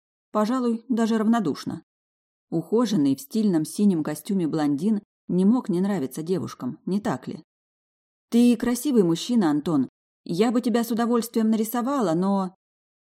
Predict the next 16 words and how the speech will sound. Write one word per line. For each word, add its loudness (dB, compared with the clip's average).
"Но?" 0
поторопил -4
он 0
с -10
ответом. -6
Я 0
растерялась. -4
Как -2
объяснить, -4
что -10
целоваться -6
с -8
мужчиной, -2
которому -2
ты -6
равнодушна, -4